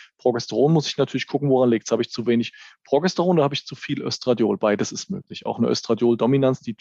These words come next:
zu, durch zu viel Östradiol aus, äh, besteht oder verursacht wird,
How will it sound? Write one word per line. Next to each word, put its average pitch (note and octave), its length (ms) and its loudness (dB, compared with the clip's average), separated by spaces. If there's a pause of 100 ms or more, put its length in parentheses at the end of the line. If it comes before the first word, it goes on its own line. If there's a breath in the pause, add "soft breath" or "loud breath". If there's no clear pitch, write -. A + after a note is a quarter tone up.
zu, - 240 -6 (100)
durch - 240 -2
zu - 240 -8
viel - 320 -4
Östradiol A#2+ 500 -2
aus, - 320 -6
äh, A2+ 200 0
besteht - 400 -4 (240 loud breath)
oder G2+ 120 -4
verursacht A2+ 440 -2
wird, G#2 160 -2